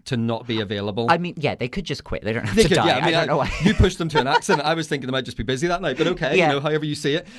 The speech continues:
Speaker 1: And, uh, and if they fall downstairs, I would say speak to Sam first.
Speaker 2: Yeah.
Speaker 1: And, uh, and then you just step in, and that then is your bafta winning performance.
Speaker 2: There we go. Can I just say though? So,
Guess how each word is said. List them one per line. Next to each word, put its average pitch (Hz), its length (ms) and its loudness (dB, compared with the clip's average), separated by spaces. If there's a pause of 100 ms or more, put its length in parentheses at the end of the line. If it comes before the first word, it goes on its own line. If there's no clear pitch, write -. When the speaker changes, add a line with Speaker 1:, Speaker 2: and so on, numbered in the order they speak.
Speaker 1:
And, 156 280 2
uh, 143 260 0
and 147 180 -4
if 147 120 0
they 151 100 0
fall 175 200 -2
downstairs, 147 640 -2 (120)
I 135 140 0
would 135 160 -4
say 127 140 -4
speak 127 220 -6
to 123 80 -8
Sam 117 220 -2
first. 120 320 -4 (100)
Speaker 2:
Yeah. 123 240 2
Speaker 1:
And, 143 260 0 (120)
uh, 139 220 0 (120)
and 143 120 0
then 143 140 2
you 151 100 0
just 147 140 -4
step 151 220 -2
in, 139 100 -2
and 143 160 -4
that 139 180 -2
then 131 160 -2
is 123 140 -4
your 123 100 -2
bafta 120 380 -4
winning 113 200 -4
performance. 104 420 -6
Speaker 2:
There 107 120 -4
we 98 120 -8
go. 104 280 -8 (200)
Can 185 160 -2
I 202 140 -2
just 202 180 -6
say 202 200 -2
though? 104 180 -4
So, 117 300 -6